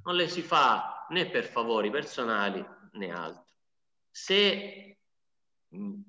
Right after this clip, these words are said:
si, ci si è permessi di dire che l'agibilità in qualche modo si riesce, no, senza in qualche modo, si riesce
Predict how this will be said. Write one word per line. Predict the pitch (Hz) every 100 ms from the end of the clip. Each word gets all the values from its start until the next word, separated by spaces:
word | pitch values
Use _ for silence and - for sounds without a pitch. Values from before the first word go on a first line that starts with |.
| - _
si, | - - 113 -
ci | - 104
si | 107 143
è | 165
permessi | - 101 95 95 90 - - 87 78 - _ _ _ _ _ _ _
di | 107 143
dire | 127 139 151 160 139 123
che | - 107 120 127
l'agibilità | 110 123 117 110 104 98 98 95 113 120
in | 110 -
qualche | 113 107 -
modo | 104 101 117 127 113 98
si | 101 92
riesce, | 98 127 175 - - 92 87 - - _ -
no, | 127
senza | 98 131 104
in |
qualche | 98 -
modo, | 95 87 80 -
si | - 113
riesce | 107 127 151 - - 92 90 - _